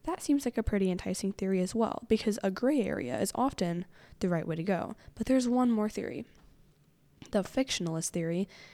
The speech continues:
which is unpopular, goes so far as to equate mathematics with fairy tales,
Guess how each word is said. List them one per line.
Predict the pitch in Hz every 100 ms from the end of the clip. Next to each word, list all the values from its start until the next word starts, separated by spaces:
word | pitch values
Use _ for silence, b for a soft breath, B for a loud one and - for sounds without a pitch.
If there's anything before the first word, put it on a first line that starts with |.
| B
which | 247 269
is | 349 - - -
unpopular, | 311 302 170 165 165 165 196 247 b b b b
goes | 247 262
so | 320
far | - 190 190
as | 190
to | -
equate | 202 - 185
mathematics | 180 175 - 170 175 175
with | 196
fairy | - 240 196
tales, | - - - -